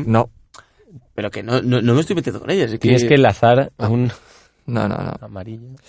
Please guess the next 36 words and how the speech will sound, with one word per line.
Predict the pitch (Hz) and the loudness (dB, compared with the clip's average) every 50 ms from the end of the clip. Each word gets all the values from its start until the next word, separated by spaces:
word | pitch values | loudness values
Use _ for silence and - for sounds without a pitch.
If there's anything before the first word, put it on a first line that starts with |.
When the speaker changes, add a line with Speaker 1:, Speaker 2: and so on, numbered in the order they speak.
| - - - - - - _ _ _ _ _ _ _ _ - | -20 -20 -20 -20 -20 -20 _ _ _ _ _ _ _ _ 4
Speaker 1:
Que | 131 | 6
lo | 127 127 123 | 6 6 6
que | 131 127 | 6 4
os | 120 | 4
decía, | 117 117 117 107 131 127 117 101 95 | 4 2 2 4 4 4 4 4 2
que | - - 120 | 0 2 2
al | 113 113 | 2 2
Speaker 3:
<laughs> | |
Eso | 107 | 2
Speaker 1:
principio | 113 113 113 123 113 160 | 2 2 2 4 4 6
de | 165 165 | 6 6
Speaker 3:
no | 165 | 6
Speaker 1:
la | - | 4
Speaker 3:
ha | |
entrado | 170 170 180 | 4 4 4
Speaker 1:
película | 175 - 180 - 180 180 | 4 4 6 6 6 4
Speaker 3:
bien, | 175 156 | 4 4
¿eh? | 160 | 4
Speaker 1:
yo, | 165 170 170 160 - | 4 4 4 2 0
mm, | - 117 120 120 113 113 110 110 110 107 107 107 | -2 -4 -2 0 0 0 0 2 2 2 2 2
me | 107 107 | 2 2
voy | 113 131 | 2 2
a | 139 143 | 2 0
cagar | 156 151 151 151 151 | 0 2 2 2 2
Speaker 2:
Antonio, | 147 143 135 135 139 143 | 4 4 4 4 4 2
Speaker 1:
en | 143 | 2
muchas | 139 143 147 | 4 4 4
Speaker 2:
no. | 143 143 | 4 4
Speaker 1:
cosas, | - - 147 135 131 | 4 4 2 2 2
Nacho, | 143 147 147 147 147 151 147 151 - | 2 2 2 2 2 2 2 2 2
y | 117 107 104 104 101 98 98 98 98 | 2 0 0 0 0 0 0 0 0
en | 98 98 107 | 0 0 0
otras | 113 117 - 127 123 | 0 0 -2 -2 0
pocas | - 127 117 123 120 | 0 2 2 4 4
más, | 123 123 123 110 | 4 4 2 4
Bruno. | 113 123 135 135 127 123 127 - | 2 2 4 4 4 2 0 -2